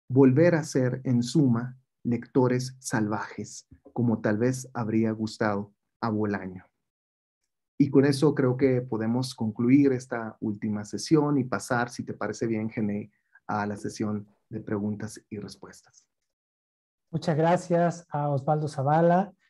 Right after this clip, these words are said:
Speaker 2: Es una interpretación muy completa, muy profunda, muy audaz de dos mil seiscientos sesenta y seis y del imi-, el imaginario en el que reposa y que difunde.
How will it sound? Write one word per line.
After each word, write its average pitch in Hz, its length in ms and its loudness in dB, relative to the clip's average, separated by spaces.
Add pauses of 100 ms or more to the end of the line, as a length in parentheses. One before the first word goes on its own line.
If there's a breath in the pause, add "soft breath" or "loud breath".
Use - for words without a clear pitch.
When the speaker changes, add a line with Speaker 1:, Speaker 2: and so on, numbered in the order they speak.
(320)
Speaker 2:
Es 135 380 -6
una 139 540 -2
interpretación 127 800 -4
muy 147 180 -2
completa, 147 800 -2
muy 131 160 -4
profunda, 139 440 -6
muy 135 140 -4
audaz 143 540 0 (320 soft breath)
de 135 380 2
dos 127 260 -8
mil 135 200 -4
seiscientos 127 600 -8
sesenta 123 400 -10
y 110 40 -10
seis 160 320 -6
y 127 40 -6
del 117 160 -8
imi-, 110 440 -14
el 120 280 -10
imaginario 131 720 0
en 120 80 -4
el 113 80 -10
que - 100 -14
reposa 120 480 -10
y 131 40 -8
que 135 120 -10
difunde. 180 600 2